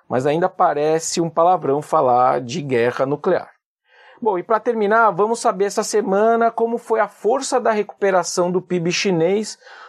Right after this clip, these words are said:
no terceiro trimestre. Relembrando, o pib da China cresceu só zero vírgula quatro no segundo tri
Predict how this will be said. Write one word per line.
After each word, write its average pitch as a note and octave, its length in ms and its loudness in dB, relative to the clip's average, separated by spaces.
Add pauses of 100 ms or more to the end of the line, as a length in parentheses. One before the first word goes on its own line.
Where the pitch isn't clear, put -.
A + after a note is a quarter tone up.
(140)
no C3+ 120 -4
terceiro F#3+ 680 -2
trimestre. F#3 760 -2 (440)
Relembrando, F#3+ 540 0
o F#3 40 -2
pib F#3+ 220 0
da F3+ 160 2
China F3 280 -2
cresceu E3+ 400 0
só G#3 280 0
zero F#3 240 0
vírgula D#3+ 320 0
quatro C#3 460 -2
no D#3+ 100 0
segundo D#3+ 480 -2
tri E3 380 -2